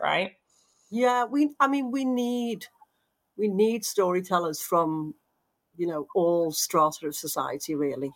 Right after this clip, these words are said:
Speaker 2: Um,
Speaker 1: Okay.
Speaker 2: we do. I mean, I think theatre's, uh, has had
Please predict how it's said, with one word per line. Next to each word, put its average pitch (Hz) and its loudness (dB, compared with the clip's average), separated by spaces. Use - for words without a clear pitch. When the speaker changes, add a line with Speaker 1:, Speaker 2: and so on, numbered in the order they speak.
Speaker 2:
Um, 156 0
Speaker 1:
Okay. 143 0
Speaker 2:
we 185 0
do. 151 2
I - 2
mean, 165 2
I 165 0
think 165 0
theatre's, 160 0
uh, 202 4
has 190 2
had 180 6